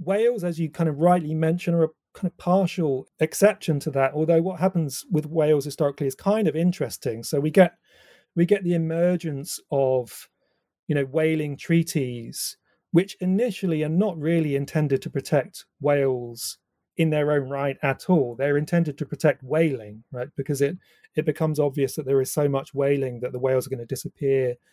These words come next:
and that the industry is gonna be, is gonna kind of bottom out. So initially, kind of international agreements on whaling are about making sure that the whales last,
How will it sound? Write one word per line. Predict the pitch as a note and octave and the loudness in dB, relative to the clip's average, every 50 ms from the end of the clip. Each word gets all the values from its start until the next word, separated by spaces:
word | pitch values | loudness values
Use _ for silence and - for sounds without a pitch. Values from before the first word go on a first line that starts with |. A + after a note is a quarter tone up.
| _ _ _ _ - | _ _ _ _ -2
and | D#3 D#3+ | -2 -2
that | D#3+ D#3 | 0 0
the | D3 D3 | 0 0
industry | D3 D3+ C#3+ C#3 C3+ - - C#3 C3 B2+ B2 A#2+ B2+ D3 | 2 0 0 -2 -6 -6 -4 -2 -2 -2 -2 -4 -8 -10
is | C3 - | -8 -6
gonna | - C3 A#2+ A#2+ | -6 -6 -6 -6
be, | - - C3+ B2 B2 A#2+ A#2 - - | -4 -2 -2 -2 -2 -4 -8 -10 -12
is | - - | -6 -4
gonna | - C3+ B2 | -4 -4 -4
kind | - C#3 B2+ | -4 -6 -6
of | A2 | -2
bottom | - D3 C3+ - - B2 A#2+ | 0 0 0 0 -2 -4 -2
out. | C#3+ D3+ C3 A#2 A2 - | -2 -2 -2 -2 -6 -10
So | _ - - D#3 C#3+ C3+ - - _ _ _ _ _ _ _ _ _ _ _ _ _ _ _ _ | _ 0 2 4 4 4 2 -2 _ _ _ _ _ _ _ _ _ _ _ _ _ _ _ _
initially, | F3+ F3 E3+ F3+ G#3 G3 - - F#3+ F3 D#3+ D3 C3+ B2+ | -2 0 0 0 0 -2 -2 -2 0 0 0 0 -2 -4
kind | - D#3+ D3+ | -4 -2 0
of | C#3+ | 0
international | D3 C#3+ C#3 - D3 C#3+ C3+ - - D3 C#3 | 0 0 0 0 0 0 0 0 0 0 0
agreements | C3 - D3+ C#3+ C#3 C3 B2 - | 2 2 2 2 2 0 -2 -2
on | C#3+ C3 B2+ | -4 -2 -2
whaling | C3 C#3 C#3 C#3 C3+ C3+ C3 B2 B2 - | 0 2 2 2 2 2 -2 -4 -8 -4
are | - C3+ C3 C3 | -2 0 2 2
about | C3 B2+ - C#3+ C3+ B2+ B2+ - - | 2 2 2 2 2 2 0 0 0
making | C#3 D3 C#3 - C#3+ C3+ | 0 0 0 0 -6 -4
sure | - - D#3 C#3 | -2 0 0 0
that | C3+ C#3 C3 | 0 -2 -2
the | C#3 | -2
whales | C3 C#3 C#3 C3+ C3 B2 A#2+ | 0 0 0 0 0 -2 -2
last, | C3 C3 D#3+ E3 C#3 A#2+ A#2 - _ - - - - - - | 2 4 6 6 6 4 0 -6 _ -18 -20 -20 -20 -20 -20